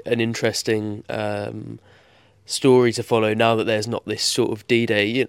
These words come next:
you know, we talked about it in an Ipswich sense, but that was also true about Norwich in a negative way. There were a lot of people, everyone I've spoken to for sort of the last two months, especially when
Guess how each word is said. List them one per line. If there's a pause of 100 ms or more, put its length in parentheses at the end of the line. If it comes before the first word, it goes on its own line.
you
know,
we
talked
about
it
in
an
Ipswich
sense,
but
that
was
also
true
about
Norwich
in
a
negative
way.
There
were
a
lot
of
people, (320)
everyone
I've
spoken
to
for
sort
of
the
last (500)
two
months, (220)
especially
when